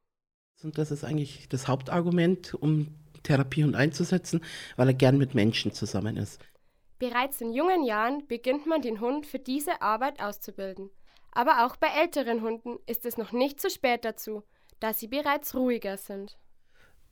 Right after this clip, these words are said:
Speaker 1: Die Stressresistenz erreichen sie nicht, die, die ein junger Hund hat. Also wenn man den jungen Hund in die Ausbildung nimmt,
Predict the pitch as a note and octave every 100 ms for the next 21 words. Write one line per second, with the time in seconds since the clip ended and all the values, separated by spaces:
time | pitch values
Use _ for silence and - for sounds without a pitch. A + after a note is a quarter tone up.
0 | - F3 F#3+ E3+ - G3 G#3 G#3+ G#3 -
1 | F#3+ F#3 - - C3+ D#3+ D3+ E3 F3+ F3
2 | F3 G3+ - - - E3+ D#3+ E3 D#3 A#2+
3 | A2+ A2 - - - - _ - C3 C#3
4 | C3+ C3+ D#3 C#3+ C#3 E3 G#3+ G#3 G3+ F#3+
5 | F3 D3 E3+ - F3 E3+ E3+ E3